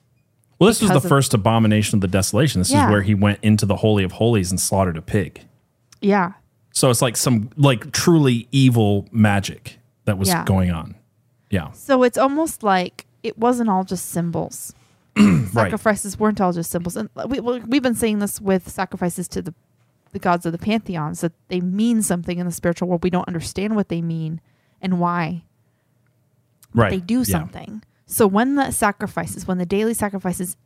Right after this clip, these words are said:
Speaker 2: ended, a host was given over,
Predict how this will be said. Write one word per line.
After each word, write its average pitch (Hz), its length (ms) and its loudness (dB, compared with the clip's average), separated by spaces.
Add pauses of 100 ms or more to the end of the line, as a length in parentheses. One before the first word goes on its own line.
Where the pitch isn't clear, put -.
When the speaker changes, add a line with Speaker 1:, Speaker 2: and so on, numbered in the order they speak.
Speaker 2:
ended, 185 440 -2 (2000)
a 202 60 -2
host 247 500 0
was 233 160 -2
given 208 280 0
over, 175 480 0